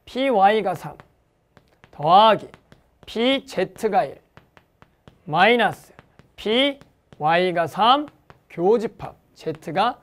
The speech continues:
일이 되는 확률을 구하라는 문제입니다. 됐어요?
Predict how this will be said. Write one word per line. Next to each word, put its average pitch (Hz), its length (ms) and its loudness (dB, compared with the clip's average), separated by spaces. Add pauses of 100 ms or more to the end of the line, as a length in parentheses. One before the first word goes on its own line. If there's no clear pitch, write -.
(240)
일이 214 240 -4
되는 156 200 -6 (380)
확률을 240 640 -4 (540)
구하라는 175 340 0
문제입니다. 135 500 -14 (580)
됐어요? 175 420 -12